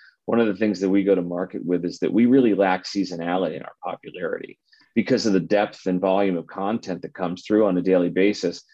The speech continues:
People are always watching music videos, and there's a huge catalog that sits behind it that people always watch as well. Never underestimate the value of nostalgia, right? You know, Netflix <laughs> built a pretty big business on it. So, um, so we also have that, you know, back through the decades,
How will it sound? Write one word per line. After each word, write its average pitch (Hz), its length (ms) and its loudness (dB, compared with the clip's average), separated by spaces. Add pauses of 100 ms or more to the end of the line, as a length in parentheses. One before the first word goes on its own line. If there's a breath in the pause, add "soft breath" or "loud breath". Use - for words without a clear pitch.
(140 soft breath)
People 113 260 0
are 101 140 6
always 98 320 0
watching 92 440 -2
music 90 240 -6 (100)
videos, 90 320 0
and 85 80 -8
there's 87 160 -6
a 90 60 -16
huge 113 520 0
catalog 92 540 -2
that - 140 -16
sits 101 180 -8
behind 92 400 -2
it - 140 -12
that - 100 -14
people - 280 -8
always - 300 -6
watch - 300 -8
as 143 140 -18
well. 80 240 -4 (340 loud breath)
Never 110 320 4
underestimate 98 800 0
the 92 60 -6
value 90 420 -4
of 85 80 -10
nostalgia, 90 600 -2
right? 90 280 0
You 87 140 -6
know, 87 80 -2
Netflix 87 480 -2
<laughs> - 60 -20
built - 160 -2
a - 60 -20
pretty 101 180 2
big 82 220 -4
business - 360 0
on 82 200 -4
it. - 120 -8 (380 loud breath)
So, 107 560 4
um, 95 260 -2
so 104 180 -2
we 107 260 0
also 101 460 0
have 85 360 -6
that, 87 340 -4
you 87 100 -10
know, 85 200 -8
back 85 420 -6
through 95 140 -4
the 90 80 -2
decades, 92 720 -2